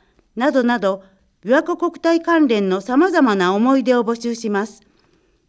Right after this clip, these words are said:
あなたの思い出を皆さんと共有し、四十四年ぶりの大会に向けて盛り上げていきましょ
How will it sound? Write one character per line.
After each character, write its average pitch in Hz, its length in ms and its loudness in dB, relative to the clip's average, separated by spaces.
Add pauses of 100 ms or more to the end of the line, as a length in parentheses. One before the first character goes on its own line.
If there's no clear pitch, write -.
(240)
あ 208 80 -6
な 311 140 2
た 330 120 0
の 247 160 4
思 277 220 2
い 285 80 -2
出 269 120 4
を 262 200 2
皆 247 220 -2
さ 330 160 2
ん 269 60 0
と 247 120 -2 (300)
共 262 180 2
有 254 160 -2
し、 233 380 -8 (440)
四 311 260 4
十 240 180 -2
四 233 160 2
年 311 220 6
ぶ 285 100 0
り 302 100 4
の 294 140 2
大 294 240 -2
会 285 180 0
に 277 140 2
向 269 80 0
け 196 140 -6
て 170 240 -4
盛 208 200 -2
り 285 60 4
上 285 80 4
げ 277 120 2
て 277 100 -2
い 254 60 -4
き 262 120 -4
ま 240 100 0
し 233 140 -6
ょ 165 260 -6